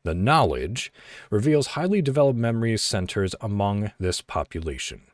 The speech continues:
Quote, "Our results suggest that the mental map of the city is stored in the posterior hippocampus and is accommodated by an increase in tissue volume,"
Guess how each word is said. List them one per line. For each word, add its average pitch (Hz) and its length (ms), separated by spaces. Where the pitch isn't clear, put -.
Quote, 135 260
"Our 117 300
results 110 420
suggest 92 540
that 85 200
the 82 60
mental 95 520
map 85 420
of 78 60
the 73 80
city 87 380
is 90 200
stored 101 460
in 95 300
the 90 100
posterior 107 840
hippocampus - 880
and 120 220
is 123 140
accommodated 113 680
by 104 240
an 101 160
increase 131 560
in 110 120
tissue 87 460
volume," 67 540